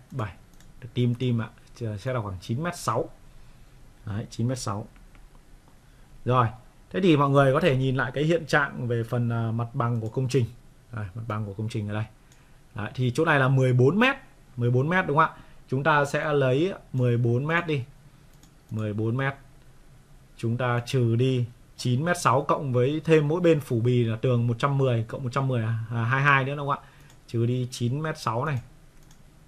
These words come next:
Trừ đi không phẩy hai hai này.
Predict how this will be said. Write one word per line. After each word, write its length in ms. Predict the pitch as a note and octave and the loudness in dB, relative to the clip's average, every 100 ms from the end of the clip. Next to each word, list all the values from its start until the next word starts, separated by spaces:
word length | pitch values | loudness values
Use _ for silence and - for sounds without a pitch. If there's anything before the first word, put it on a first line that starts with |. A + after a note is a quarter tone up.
| - - - - - - - - - | -20 -20 -20 -20 -20 -20 -20 -20 -8
Trừ 140 | A2 | -4
đi 180 | A2+ A#2+ | -2 -2
không 400 | A2+ - A#2+ A#2+ | -4 -4 -2 -2
phẩy 260 | A2+ G#2 F#2+ F#2 | -6 -10 -10 -12
hai 180 | A#2 A2+ | -8 -6
hai 260 | A2 A#2 A2+ | -4 -4 -4
này. 160 | G2+ | -6